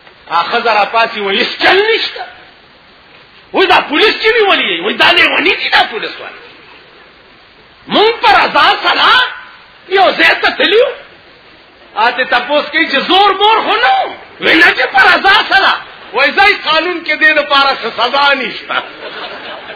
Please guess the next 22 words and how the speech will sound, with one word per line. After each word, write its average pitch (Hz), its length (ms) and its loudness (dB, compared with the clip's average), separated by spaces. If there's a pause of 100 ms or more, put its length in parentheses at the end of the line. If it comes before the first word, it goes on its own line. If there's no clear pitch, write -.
(540)
او 330 220 0
ځین 381 280 0
صاحبه، 339 600 0 (460)
پولیس 269 360 0
لاندې 330 400 2 (100)
ګوري، 339 220 2
او 302 60 4
هغه 262 280 2
داسې 240 120 -6
نیغ 262 300 -2
نیغ 254 260 0
ورته 202 320 -2
ګوري. 156 340 -6 (1000)
آ، 180 140 2
سړی 226 400 2
چې 269 40 2
روزي 277 240 2
ورته 247 240 0
یې 262 40 0
ودې 320 300 -4
کړه 208 100 -6
څه؟ 131 400 -12